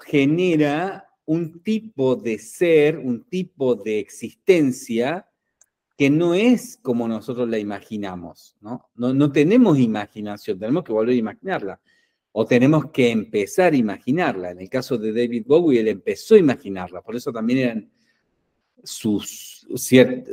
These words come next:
en algunos casos sus letras, o sus, eh, recitales, o su ropa,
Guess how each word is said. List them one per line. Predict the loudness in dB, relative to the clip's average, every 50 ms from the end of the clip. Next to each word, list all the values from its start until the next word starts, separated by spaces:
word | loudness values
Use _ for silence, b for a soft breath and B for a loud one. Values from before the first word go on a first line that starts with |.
| -12 -10 -8 -4
en | 0 2 4 4
algunos | 4 6 6 6 6 6 4
casos | 2 0 0 0 -4 -8 -6
sus | -6 -6 0
letras, | 4 6 8 8 6 4 4 2 4 4 4 4 2 0 0 0
o | 0 2 2 2 0
sus, | -2 -6 -6 -6 -4 -2 -2 -4 -6 -8 -10
eh, | -6 -4 -2 -2 -2 -2 -2 -2
recitales, | -4 -4 -4 -4 -8 -10 -10 -4 0 2 2 4 4 6 6 6 6 4 2 0 -4
o | -4 -4
su | -6 -8 -12 -6
ropa, | 0 4 4 6 4 4 0 -2 0 0 2 2 0 -2 -4 -8